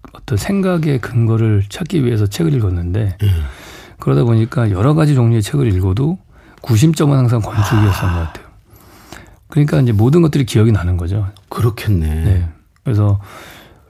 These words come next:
Speaker 1: 뭐 남들은 한 백 권의 책을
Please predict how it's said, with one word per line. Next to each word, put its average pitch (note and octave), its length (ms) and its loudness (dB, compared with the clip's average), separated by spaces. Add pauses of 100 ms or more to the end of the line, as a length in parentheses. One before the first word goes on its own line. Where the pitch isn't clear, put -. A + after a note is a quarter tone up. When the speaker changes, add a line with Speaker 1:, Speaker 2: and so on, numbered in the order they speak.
(160)
Speaker 1:
뭐 A2+ 600 0
남들은 C3 680 2 (140)
한 B2+ 140 0
백 G#2 200 0
권의 C#3+ 220 2
책을 B2 240 0